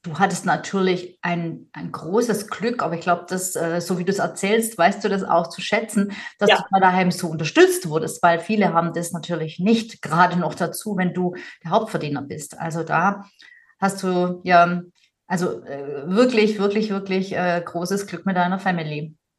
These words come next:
Speaker 2: Ja, das muss ich auch sagen. Also das war eigentlich mein Rückgrat.
Speaker 1: Mhm.
Speaker 2: Die haben da völlig auf mich gesetzt und es gab so unheimlich viel Kraft.
Speaker 1: Mhm.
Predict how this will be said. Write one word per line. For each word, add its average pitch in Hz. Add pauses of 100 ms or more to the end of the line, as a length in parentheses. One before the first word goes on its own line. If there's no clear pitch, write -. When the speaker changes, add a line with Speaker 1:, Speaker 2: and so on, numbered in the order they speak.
(120)
Speaker 2:
Ja, 208
das 233
muss 254
ich 240
auch 220
sagen. 240
Also 202
das 202
war 202
eigentlich 226
mein 180
Rückgrat. 175 (120)
Speaker 1:
Mhm. 190 (180)
Speaker 2:
Die -
haben 254
da 233
völlig 311
auf 220
mich 214
gesetzt 196
und 196
es 185
gab 185
so 196
unheimlich 226
viel 190
Kraft. -
Speaker 1:
Mhm. 190